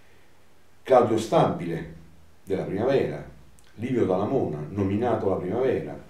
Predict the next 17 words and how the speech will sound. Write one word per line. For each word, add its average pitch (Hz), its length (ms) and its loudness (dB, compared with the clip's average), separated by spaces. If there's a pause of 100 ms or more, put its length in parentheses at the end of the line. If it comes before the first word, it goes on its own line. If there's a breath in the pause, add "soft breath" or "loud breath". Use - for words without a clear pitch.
(1080)
Maria 113 480 4
Lucia 104 500 2
De 104 200 2
Angelis, 71 600 -4
nominata 98 520 0
la 90 60 2
Primavera, 104 680 -2
e 98 100 -6
Antonio 123 320 2
De 113 60 4
Martino, 101 600 -6
una 95 180 -6
delle 80 260 -4
anime 85 300 -4
della, 71 420 -12
della 78 160 -12
Primavera, 80 680 -8